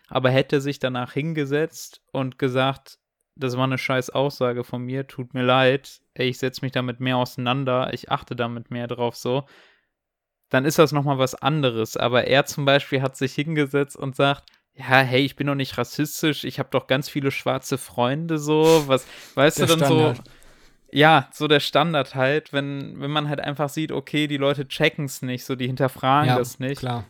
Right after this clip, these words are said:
Speaker 1: Und da ist dann einfach noch mal, ne, einfach dieser Unterschied, ne, ob sich
Speaker 2: Ja.
Speaker 1: Leute damit dann beschäftigen oder nicht.
Speaker 2: Auf, mega wichtiger Punkt, auch jetzt überhaupt so, nicht nur in der Kunst, sondern überhaupt auch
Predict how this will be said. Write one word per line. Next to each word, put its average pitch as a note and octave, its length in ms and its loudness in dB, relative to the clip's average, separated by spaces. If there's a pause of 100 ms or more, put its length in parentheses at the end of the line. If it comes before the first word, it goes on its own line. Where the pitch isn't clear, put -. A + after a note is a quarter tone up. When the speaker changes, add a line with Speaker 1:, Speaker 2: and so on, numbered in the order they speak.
Speaker 1:
Und - 260 -12
da C3 100 6
ist C3 120 0
dann C#3 140 -2
einfach C3+ 240 -4
noch C3 100 -6
mal, B2 400 -8 (100)
ne, B2 360 -10 (360)
einfach C3+ 280 -4
dieser B2 220 -2
Unterschied, A2+ 460 -8
ne, A#2 120 -4
ob A#2 120 -8
sich C#3+ 120 -2
Speaker 2:
Ja. C#3+ 100 4
Speaker 1:
Leute E3+ 140 2
damit A#2 240 -4
dann A#2 100 -4
beschäftigen B2 480 -2
oder A#2 180 -6
nicht. A#2 360 -12
Speaker 2:
Auf, C3+ 240 -4
mega D#3 420 -2
wichtiger D3+ 380 -4
Punkt, C3+ 340 -8
auch C3+ 240 -6
jetzt C#3 300 -6
überhaupt C#3 600 -4
so, B2 360 -2
nicht B2+ 220 -4
nur B2+ 100 -2
in B2+ 100 -2
der B2 100 -6
Kunst, C3+ 320 -6
sondern B2 340 -4
überhaupt A#2+ 400 -10
auch - 300 -10